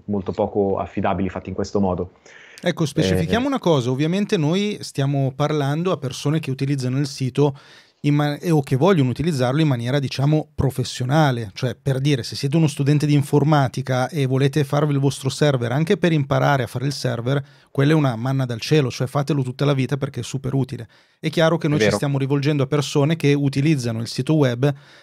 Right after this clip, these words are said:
Speaker 2: eh, o che vogliono utilizzarlo non fine a se stesso, cioè non in-, per imparare a gestire il sito web, ma perché vogliono ottenere degli altri risultati, siano essi vendere qualcosa, offrire un servizio, far vedere delle foto o scrivere delle poesie.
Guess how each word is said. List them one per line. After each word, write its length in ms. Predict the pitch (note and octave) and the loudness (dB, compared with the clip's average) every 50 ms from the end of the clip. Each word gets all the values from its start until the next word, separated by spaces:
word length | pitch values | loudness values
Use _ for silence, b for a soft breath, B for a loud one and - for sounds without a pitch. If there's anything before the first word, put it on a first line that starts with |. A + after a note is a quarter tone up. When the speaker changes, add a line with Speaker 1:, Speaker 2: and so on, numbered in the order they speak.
| B B B | B B B
Speaker 2:
eh, 260 | C3 C3+ C3 B2 B2 | -4 -4 -4 -4 -6
o 160 | - - D3+ | -4 -4 -4
che 120 | C#3 - D3 | 0 0 2
vogliono 300 | C3+ D#3+ D#3 C3+ C3+ B2+ | 4 4 4 4 2 -2
utilizzarlo 840 | - - D3 E3+ D#3+ C3+ B2+ B2 A2+ A2+ B2 C3+ C#3 D3 - - - | -2 -2 -2 -2 -2 0 -2 0 0 0 0 2 2 2 0 -2 -4
non 540 | D3+ D3 D3+ D#3 D#3 F3 F#3+ G#3 G3+ F3+ D3 | 0 2 4 6 6 6 6 6 6 4 2
fine 240 | - - D#3+ D3+ D3 | 0 0 0 0 0
a 40 | C3+ | 0
se 140 | - - B2+ | -2 -4 -6
stesso, 440 | - - - F3 D#3+ - - C3 | -6 0 2 2 2 2 -2 -6
cioè 160 | A#2+ - C#3 B2+ | -4 -2 0 2
non 200 | C#3 E3 F3+ E3+ | 4 4 4 2
in-, 180 | D3+ C3+ C#3 | 2 0 0
per 160 | - C#3+ C#3 | 0 0 2
imparare 720 | C#3 C#3+ C#3 C3+ C#3+ D3 C3+ C3 C#3 C#3+ C#3 C3 B2+ C3+ C3 | 2 2 0 0 2 0 2 4 4 4 4 2 2 0 -2
a 60 | B2 | -2
gestire 380 | A#2 B2 A#2 - - C#3+ B2+ C3 | -4 -6 -8 -4 -4 -2 -2 -2
il 60 | B2 | -4
sito 240 | - - C3 D3+ E3+ | -6 -8 -4 -2 0
web, 360 | D#3 C3 A2+ A#2 B2 C#3 C#3 b b b b b | 0 0 0 -2 -4 -4 -6 b b b b b
ma 180 | - C3 D3 C#3 | -2 0 0 2
perché 280 | C#3 E3 D#3+ - - C#3 | 2 0 0 0 0 0
vogliono 320 | B2+ C3+ C#3 C3+ C#3 D3 | 2 2 2 2 2 0
ottenere 380 | C#3+ C#3 D#3 D3 B2 A#2 B2+ C#3 | 0 -2 -2 -2 -2 0 0 0
degli 220 | C3+ C3 C3 B2+ | 0 0 0 -2
altri 360 | A#2 G#2 A2+ - - C3 C3 | -4 -4 -6 -4 -2 0 0
risultati, 680 | B2 A#2+ G#2+ A2 G#2+ G2+ - D3+ C3+ A#2 - - A#2 A#2 - | 0 -2 -4 -6 -8 -2 0 0 0 0 -2 -8 -16 -18 -16
siano 400 | - - - C3+ C3 C3 C3 C3 | -14 -10 -6 -6 -4 -2 -2 -2
essi 400 | C3 B2 - - - C#3 C3+ C3 B2+ | -2 -4 -6 -6 -4 -4 -4 -4 -2
vendere 400 | A#2+ C3 C3 B2+ B2 B2 A#2 A2 | -2 -2 -2 0 -2 -2 -4 -4
qualcosa, 520 | - B2 B2 - - D3+ D3+ D3 C#3 C3+ C#3+ | -6 -6 -6 -2 2 2 4 4 4 2 0
offrire 240 | C#3 - A#2 A2+ | -2 -4 -10 -8
un 100 | A2+ A#2+ | -8 -8
servizio, 640 | G#2+ - C#3 C3 C3 C#3+ D3 C#3 C#3 - - C#3+ C#3 C#3 B B B B B B | -6 -4 -4 -2 0 0 -2 -2 -2 -2 -2 -2 -2 -2 B B B B B B
far 160 | - B2+ A#2+ | -4 -2 -2
vedere 280 | A#2+ B2+ B2 A#2+ A#2+ | -2 -2 -2 -2 -4
delle 200 | A#2 B2 B2+ C#3+ | -4 0 0 0
foto 400 | C3+ - D#3 D3 C#3+ C#3 C#3 D3 | 2 2 4 4 4 4 4 4
o 360 | C#3 C#3 C3+ B2+ B2+ B2+ B2 A#2+ | 4 4 4 2 2 0 -2 -2
scrivere 440 | - - - C3 C3+ B2 B2 B2 | -6 -4 -2 0 0 2 0 0
delle 200 | B2 B2 A#2+ A#2 | 0 -2 -2 -4
poesie. 480 | - - C3 A#2+ A#2+ C3+ C#3 B2 A2+ | -2 0 0 2 4 4 4 2 2